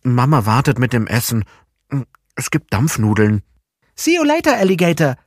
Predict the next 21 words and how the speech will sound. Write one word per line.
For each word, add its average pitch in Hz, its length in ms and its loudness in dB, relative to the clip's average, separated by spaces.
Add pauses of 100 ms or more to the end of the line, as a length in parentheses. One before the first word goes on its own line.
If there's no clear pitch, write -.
(280)
sagte 104 340 -2
Leonie 147 460 2 (160)
und 147 160 -6
verabschiedete 175 680 -4
sich 151 220 -4
mit 143 140 -4
dem 131 160 -2
Krokodilsgruß. - 1120 -8 (380)
Das - 260 -2
war - 160 -2
ein 82 220 -6
Winken 127 460 -4 (220)
mit - 220 -10
der 139 160 -2
ausgestreckten - 800 -6
rechten 101 480 -6
Hand, - 240 -6 (340)
bei 104 120 -2
dem 104 180 -2
der 80 140 -6
Daumen 123 480 -4